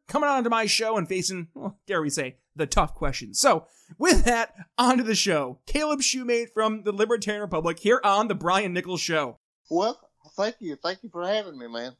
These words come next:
Speaker 1: Absolutely. And we've been working on this for, uh, for a couple months now to get you <laughs> onto the show. And with
Speaker 2: Yeah.
Speaker 1: my, with my, my sickness I had there a couple weeks ago, and then vacation and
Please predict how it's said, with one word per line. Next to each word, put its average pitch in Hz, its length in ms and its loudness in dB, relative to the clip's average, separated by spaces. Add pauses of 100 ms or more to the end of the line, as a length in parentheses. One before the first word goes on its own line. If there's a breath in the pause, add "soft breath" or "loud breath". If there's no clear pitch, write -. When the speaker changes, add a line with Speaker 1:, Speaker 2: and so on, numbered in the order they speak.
Speaker 1:
Absolutely. 214 560 -4 (100)
And 208 140 -4
we've 294 120 -4
been 240 120 -6
working 214 240 -6
on 185 80 -6
this 190 160 -4
for, 175 240 -8
uh, 156 160 -4
for 160 280 -8
a 147 60 -14
couple 302 280 -8
months 226 280 -6
now 147 220 -10
to 151 40 -14
get 175 220 -8
you 247 80 2
<laughs> - 0 -
onto 208 240 0
the 185 80 -4
show. 202 320 -4
And 156 180 -6 (260 soft breath)
with 143 100 0
Speaker 2:
Yeah. 156 60 4
Speaker 1:
my, 170 280 2 (140)
with 175 120 -8
my, 233 280 -4
my 202 340 -8
sickness - 560 -6
I 202 80 -8
had 202 220 -6
there 208 80 -6
a 196 40 -8
couple 196 200 -10
weeks 196 200 -6
ago, 208 340 -6
and 160 80 -8
then 165 160 -8
vacation 220 640 -8
and 160 200 -10